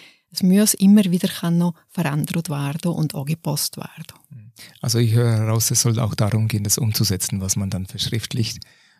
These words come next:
Speaker 2: und, äh, äh, da auch anzuwenden, was in diesem Haltungspapier drinsteht.
Speaker 1: Ja,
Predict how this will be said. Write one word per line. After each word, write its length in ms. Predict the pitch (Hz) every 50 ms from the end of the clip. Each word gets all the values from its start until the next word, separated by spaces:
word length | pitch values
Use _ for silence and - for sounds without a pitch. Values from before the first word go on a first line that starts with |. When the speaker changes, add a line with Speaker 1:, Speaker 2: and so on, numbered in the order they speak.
| _ _ _
Speaker 2:
und, 440 | 180 135 101 101 104 107 101 - -
äh, 300 | 104 101 98 95 98 104
äh, 20 | - - 113 98 98 101 98 98 104 - -
da 140 | - - - -
auch 160 | 117 - -
anzuwenden, 600 | 113 110 117 - - 117 104 107 107 101 104 107
was 140 | 107 107 -
in 100 | 104 101
diesem 240 | 101 104 104 101 95
Haltungspapier 760 | 92 - - 104 98 - - 107 - - - - - 104 - _ _ _
drinsteht. 580 | - - 92 85 - - - - 87 - - - _ _ - - - -
Speaker 1:
Ja, 340 | 208 196 165 143 165 214